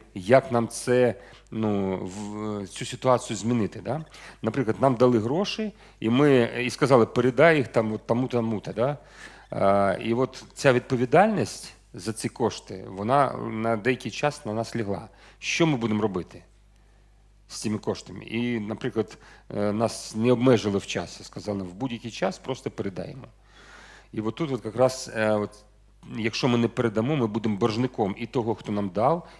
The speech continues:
і тому, кому треба передати. Так от Павло от з таким, е, почуттям боржника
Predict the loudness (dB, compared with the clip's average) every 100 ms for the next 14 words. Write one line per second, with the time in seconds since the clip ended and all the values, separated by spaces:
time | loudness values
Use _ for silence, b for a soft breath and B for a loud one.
0 | B -4 -2 0 -2 -2 -4 -4 -4 -4
1 | -4 -2 -2 -4 -10 -20 _ B B B
2 | -12 -4 -4 2 0 2 0 -2 -4 B
3 | -8 -6 -6 -2 -2 -2 -10 -4 0 0
4 | -2 -8 -8 -10 -2 0 0 -2 B B
5 | B -8 0 0 2 0 0 -2 0 -2